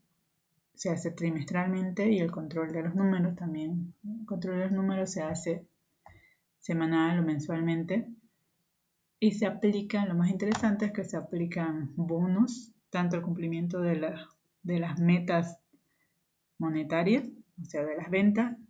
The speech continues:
así como también, eh, al cumplimiento de los,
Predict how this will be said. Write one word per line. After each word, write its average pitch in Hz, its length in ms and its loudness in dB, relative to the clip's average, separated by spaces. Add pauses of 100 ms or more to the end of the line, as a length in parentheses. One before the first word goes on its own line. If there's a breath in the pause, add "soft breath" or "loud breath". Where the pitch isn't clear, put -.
(480 soft breath)
así 180 240 -6
como 170 240 0
también, 170 680 -2 (180)
eh, 165 180 -2
al 156 260 -4
cumplimiento 165 720 -2
de 170 120 2
los, 151 240 -2